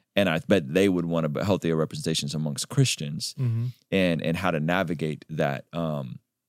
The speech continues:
Speaker 1: so it's, it's interesting as I
Speaker 2: Yeah.
Speaker 1: just kind of, I'm reflecting on that in my own life and how,
Speaker 2: Hmm.
Speaker 1: how there's,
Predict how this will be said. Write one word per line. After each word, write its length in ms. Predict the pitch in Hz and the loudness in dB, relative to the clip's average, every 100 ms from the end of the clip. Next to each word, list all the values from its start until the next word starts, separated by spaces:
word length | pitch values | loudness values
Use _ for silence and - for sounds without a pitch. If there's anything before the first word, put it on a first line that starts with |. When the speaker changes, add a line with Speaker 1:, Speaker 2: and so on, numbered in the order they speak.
| _ _ | _ _
Speaker 1:
so 100 | 147 | 2
it's, 100 | 135 | 4
it's 280 | 139 127 127 | 4 4 2
interesting 280 | 151 147 113 | 2 2 0
as 100 | 92 | 2
I 40 | |
Speaker 2:
Yeah. 60 | 123 | 2
Speaker 1:
just 160 | 107 107 | 0 0
kind 140 | 98 | 0
of, 160 | 85 87 | 0 0
I'm 140 | 85 85 | 0 0
reflecting 580 | 87 82 107 107 101 87 | -2 0 0 0 -2 -2
on 140 | 85 | 0
that 140 | 82 | -2
in 60 | 80 | -2
my 100 | 80 | -2
own 160 | 87 85 | -2 -2
life 240 | 78 - | -6 -6
and 80 | 80 | -6
how, 360 | 82 78 78 - _ | -4 -4 -6 -10 _
Speaker 2:
Hmm. 140 | 160 143 - _ _ | 4 4 2 _ _
Speaker 1:
how 220 | - 92 | 0 2
there's, 360 | 92 90 - | 4 2 0